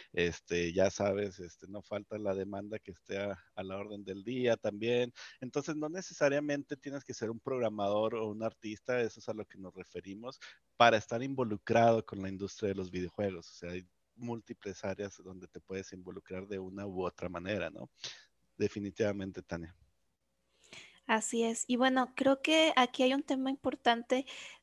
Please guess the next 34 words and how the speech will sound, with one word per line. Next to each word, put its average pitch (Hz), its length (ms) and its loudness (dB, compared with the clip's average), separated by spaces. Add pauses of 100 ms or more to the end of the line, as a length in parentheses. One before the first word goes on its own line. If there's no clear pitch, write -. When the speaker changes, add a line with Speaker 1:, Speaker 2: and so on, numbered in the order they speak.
(100)
Speaker 2:
de 226 500 10
que 220 140 2
me 220 100 4
gustaría 214 540 4
platicar, 220 480 4
y 220 100 4
yo 220 200 6
lo 247 160 8
sé 247 540 8
que 247 360 4
lo 208 160 2
puedo 226 160 4
platicar 220 420 4
contigo 214 320 0
porque 208 340 -2
eres 214 300 2
un, 214 300 -2
un, 220 560 -4
una 226 260 -2
persona, 214 460 -2
un 214 120 -2
emprendedor, 208 640 -2
un 214 140 -2
empresario 214 760 0 (420)
muy 262 200 8
activo 240 560 6
desde 214 320 2
muy 208 180 2
joven, 226 460 4 (560)
y 254 400 8
el 240 220 8
tema 262 420 8
de 233 160 6
legalidad. 196 560 4